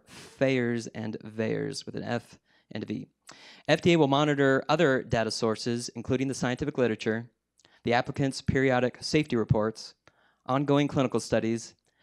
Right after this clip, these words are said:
and potential other sources, for example, medical billing and electronic health records. C D C will monitor reports submitted to vaers that involve simultaneous administration of nirsevimab with childhood vaccines,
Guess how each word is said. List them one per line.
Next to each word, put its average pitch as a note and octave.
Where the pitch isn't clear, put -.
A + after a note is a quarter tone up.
and -
potential C#3+
other C3
sources, -
for C3
example, B2
medical B2
billing A#2+
and A#2
electronic A2+
health A2
records. G#2
C -
D F#3
C D3+
will D3
monitor C3
reports C#3
submitted C3
to D3+
vaers A2+
that B2
involve B2+
simultaneous C3
administration B2
of A2+
nirsevimab B2+
with A#2+
childhood A2
vaccines, C3+